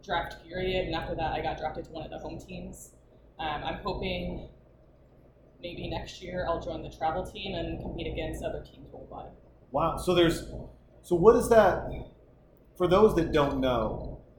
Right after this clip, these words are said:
Speaker 2: what is the footprint of roller derby for women globally or, or nationally?
Speaker 1: Um, so yeah, well, roller derby started here in Austin, or the mod-, modern roller derby,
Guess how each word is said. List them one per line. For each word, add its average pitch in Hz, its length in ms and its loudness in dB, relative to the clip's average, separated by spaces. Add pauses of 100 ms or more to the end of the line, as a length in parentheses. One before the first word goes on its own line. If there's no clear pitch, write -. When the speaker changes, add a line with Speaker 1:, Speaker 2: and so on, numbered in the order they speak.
(140)
Speaker 2:
what 220 260 4
is 196 220 4
the - 240 0
footprint 135 640 -2 (720)
of 127 840 2 (600)
roller 147 440 4
derby 113 340 0 (380)
for 135 180 0
women 120 420 0 (580)
globally 131 500 2
or, 120 240 0
or 123 160 -2
nationally? 117 580 -4 (560)
Speaker 1:
Um, 214 520 0 (600)
so 240 160 2
yeah, 254 340 4
well, - 480 2 (120)
roller 247 260 2
derby 226 160 -4
started 208 420 -4 (340)
here 175 340 -4
in 170 200 -6
Austin, 170 380 -6
or 175 160 -2
the 170 280 0
mod-, 190 280 2
modern 202 280 0
roller 160 200 0
derby, 156 420 -2